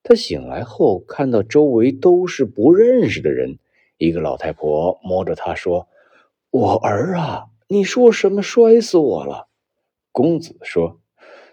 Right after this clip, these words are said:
：“你是什么人？敢叫我是你的儿子？”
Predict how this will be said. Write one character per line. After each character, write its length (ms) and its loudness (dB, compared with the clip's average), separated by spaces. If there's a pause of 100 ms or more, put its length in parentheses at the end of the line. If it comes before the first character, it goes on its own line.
(400)
：“你 260 8
是 200 0
什 160 0
么 100 -2
人？ 260 -6 (220)
敢 180 2
叫 140 10
我 240 2
是 160 -2
你 220 2
的 100 2
儿 260 -2
子？” 220 -6